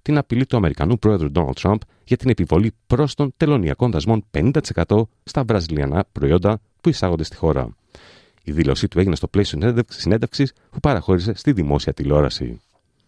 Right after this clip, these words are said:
Ο αείμνηστος Γιόνγκ Λου, πρεσβύτερος και πρωτοπόρος στα δικαιώματα της γης, Δόκτωρ Γκαλαράι Γιουνιπίνγκου, τιμήθηκε επίσημα με την ψηλότερη πολιτική τιμή του έθνους δύο χρόνια μετά το θάνατό του.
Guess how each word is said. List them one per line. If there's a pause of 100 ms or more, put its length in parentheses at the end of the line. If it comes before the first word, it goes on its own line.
(1200)
Ο
αείμνηστος (240)
Γιόνγκ
Λου, (240)
πρεσβύτερος
και
πρωτοπόρος
στα
δικαιώματα
της
γης, (220)
Δόκτωρ (120)
Γκαλαράι (440)
Γιουνιπίνγκου, (160)
τιμήθηκε
επίσημα
με
την
ψηλότερη
πολιτική
τιμή
του
έθνους (140)
δύο
χρόνια
μετά
το
θάνατό
του.